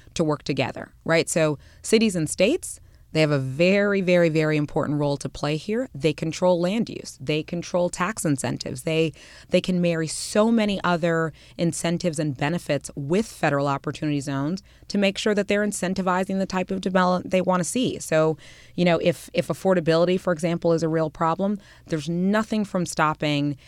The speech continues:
you know, a city or the local economic development office or the housing office at the state to say, Look, we want to see a certain percentage of affordable housing in everything that gets built, or, you know, we wanna institute rent stabilization. So all of these things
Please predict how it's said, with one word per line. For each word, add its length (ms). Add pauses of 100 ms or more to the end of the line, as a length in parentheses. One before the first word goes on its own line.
(200)
you 100
know, 160
a 60
city 560
or 160
the 80
local 340
economic 400
development 460
office 520
or 80
the 80
housing 600 (340)
office 380
at 80
the 80
state 260
to 100
say, 160
Look, 380
we 200
want 220
to 40
see 400
a 40
certain 440
percentage 640
of 160
affordable 480
housing 380
in 100
everything 420
that 80
gets 200
built, 440
or, 420 (380)
you 80
know, 120
we 200
wanna 500
institute 560
rent 220
stabilization. 800
So 200
all 240
of 100
these 220
things 440